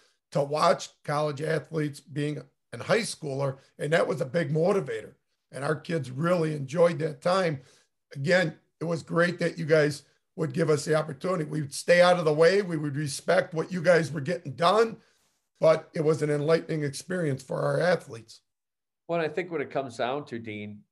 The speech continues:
Speaker 2: is, you know, if you're gonna invest in yourself, uh, and you wanna continue to develop, it goes into what we wanted to talk about with what Barry Davis talked about, and that's ownership. Like,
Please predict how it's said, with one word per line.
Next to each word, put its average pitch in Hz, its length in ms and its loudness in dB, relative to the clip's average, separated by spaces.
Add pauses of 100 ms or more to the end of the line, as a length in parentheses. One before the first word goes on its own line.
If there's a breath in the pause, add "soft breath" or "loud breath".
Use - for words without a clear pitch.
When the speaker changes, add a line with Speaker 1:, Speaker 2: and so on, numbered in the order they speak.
(120)
Speaker 2:
is, 101 480 -8 (140)
you 110 120 -14
know, 98 160 -8
if 95 140 -16
you're 120 80 -10
gonna 127 140 -6
invest 117 400 -2
in 110 80 -14
yourself, 117 680 -4 (640)
uh, - 40 -14
and 107 420 -10
you 120 80 -10
wanna 117 160 -4
continue 123 500 -10
to 117 80 -10
develop, 120 520 0
it 117 120 -10
goes 120 300 -2
into 120 200 -8
what 117 160 -6
we 120 100 -8
wanted 117 240 -8
to - 60 -20
talk 113 260 -2
about 113 260 -2
with 107 120 -4
what 107 220 -6
Barry 143 340 0 (300)
Davis 160 300 -2
talked 107 280 -2
about, 110 160 -2
and 107 80 -8
that's 107 120 -10
ownership. 110 500 -6 (840)
Like, 139 160 -6